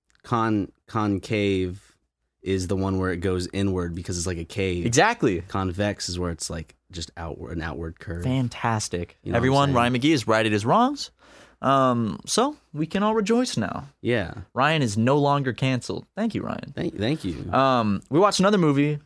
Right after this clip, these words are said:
Speaker 2: Uh, me and Harrison and Jackson and Frank Javc went over to your house Friday night.
Speaker 1: Yes.
Speaker 2: And we watched
Speaker 1: We need to do that more.
Speaker 2: That
Speaker 1: I
Speaker 2: was
Speaker 1: had a good
Speaker 2: super fun.
Speaker 1: time.
Speaker 2: I had a blast. We
Speaker 1: I, I
Speaker 2: watched
Speaker 1: gotta
Speaker 2: The Fly.
Speaker 1: try, I gotta try to fix my back porch light so we have some light out there.
Speaker 2: Yeah. <laughs>
Speaker 1: But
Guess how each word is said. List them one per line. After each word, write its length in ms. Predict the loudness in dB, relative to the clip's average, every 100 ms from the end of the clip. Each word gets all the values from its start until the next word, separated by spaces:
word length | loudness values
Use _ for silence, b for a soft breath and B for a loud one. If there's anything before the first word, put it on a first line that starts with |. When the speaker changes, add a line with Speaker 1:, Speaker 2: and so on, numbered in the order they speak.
| _ _ 0
Speaker 2:
Uh, 340 | 4 6 6 4
me 260 | 4 4
and 120 | 4
Harrison 320 | 4 4 2 2
and 60 |
Jackson 340 | 4 4 4 2
and 100 | 2
Frank 240 | 2 4
Javc 440 | 4 4 2 2
went 120 | 2 4
over 140 | 4
to 80 | 4
your 100 | 4
house 220 | 4 2
Friday 300 | 4 4 4
night. 240 | 2 0 0
Speaker 1:
Yes. 480 | 2 4 4 4
Speaker 2:
And 80 | 4
we 80 | 6
watched 280 | 6 4 6
Speaker 1:
We 60 | 4
need 40 |
to 60 | 6
do 140 | 6
that 160 | 4 4
more. 260 | 4 6
Speaker 2:
That 80 | 6
Speaker 1:
I 40 | 4
Speaker 2:
was 80 | 4
Speaker 1:
had 60 |
a 20 | 4
good 160 | 4
Speaker 2:
super 60 | 4
fun. 100 | 4 4 2
Speaker 1:
time. 20 |
Speaker 2:
I 80 | 2
had 100 | 2
a 40 | 2
blast. 400 | 2 2 2 2
We 80 |
Speaker 1:
I, 20 | 4
I 40 |
Speaker 2:
watched 180 | 6 6
Speaker 1:
gotta 140 | 4
Speaker 2:
The 100 | 4
Fly. 300 | 4 4 0
Speaker 1:
try, 20 | -4 -4
I 60 | 2
gotta 200 | 2 4
try 160 | 4
to 80 | 2
fix 280 | 2 -2 0
my 140 | 0
back 420 | 0 0 0 -2 -6
porch 340 | -2 -2 -2
light 260 | -4 -4 -4
so 100 | -2
we 120 | -2
have 120 | -2
some 180 | -2 -4
light 220 | -2 -2
out 180 | -2 -6
there. 300 | -8 -8 -10 -6
Speaker 2:
Yeah. 280 | 2 4 4
<laughs> 180 | 4 4
Speaker 1:
But 180 | 2